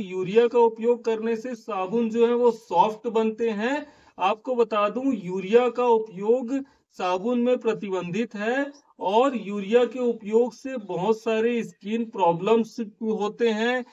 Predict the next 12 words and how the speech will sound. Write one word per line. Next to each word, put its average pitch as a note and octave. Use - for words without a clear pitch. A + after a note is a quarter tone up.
Skin A3
में A3+
irritation G#3+
होती A3
है, A3
skin G#3+
से A3
संबंधित G3
गंभीर F3+
बीमारियां F#3
होती G3+
हैं A3+